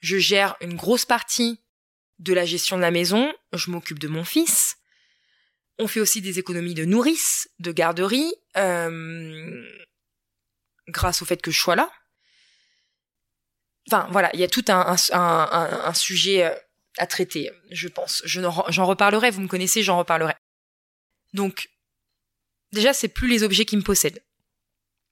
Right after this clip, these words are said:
C'est plus la société de consommation qui me s-, possède. Euh,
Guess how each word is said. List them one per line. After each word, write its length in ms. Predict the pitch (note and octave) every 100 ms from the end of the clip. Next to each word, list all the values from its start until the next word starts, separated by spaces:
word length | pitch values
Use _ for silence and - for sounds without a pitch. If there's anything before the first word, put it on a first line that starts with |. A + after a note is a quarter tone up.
| _ -
C'est 160 | -
plus 160 | F#3 A3+
la 120 | A3+
société 400 | G#3 G3+ G#3 A3
de 60 | G#3+
consommation 540 | G3+ F3+ G#3 G3 -
qui 140 | A3 G#3
me 40 |
s-, 120 | -
possède. 440 | - G#3 G3 D3+ - _ _ _ _ _ _ _ _ _ _ _ G3+
Euh, 880 | F#3 F3 F3 F3 F3 F3 E3+ E3